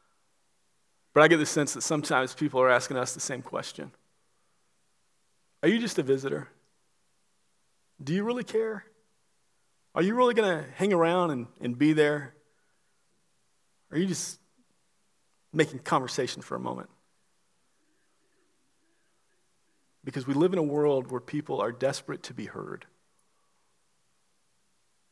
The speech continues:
We live in a world desperate to know that there's gonna be people who will join alongside them and say,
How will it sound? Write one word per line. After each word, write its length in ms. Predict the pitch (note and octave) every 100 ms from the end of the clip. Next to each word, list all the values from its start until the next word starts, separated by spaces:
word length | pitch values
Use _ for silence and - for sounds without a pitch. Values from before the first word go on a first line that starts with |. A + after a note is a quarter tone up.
| _ _ _ _ _ _ _ _ _ _ _ _ _ _
We 60 | -
live 120 | C#3+
in 40 | C#3+
a 60 |
world 320 | C3+ C#3 C3 B2
desperate 460 | C#3 - C#3+ C3+ - _ _
to 100 | -
know 260 | C3 C3 B2+
that 160 | A2+
there's 180 | A#2+ A2+
gonna 140 | C3 A#2+
be 140 | A2+
people 600 | - D#3 D#3 D#3 D3+ C#3 - - _ _ -
who 80 |
will 160 | B2 A#2+
join 520 | A2+ B2 D3+ D#3 D#3
alongside 880 | - B2+ A#2+ A#2 A2+ - B2+ C3+ C#3+
them 280 | C#3 C#3 C#3
and 140 | A#2+
say, 460 | - C3 A#2+ A#2+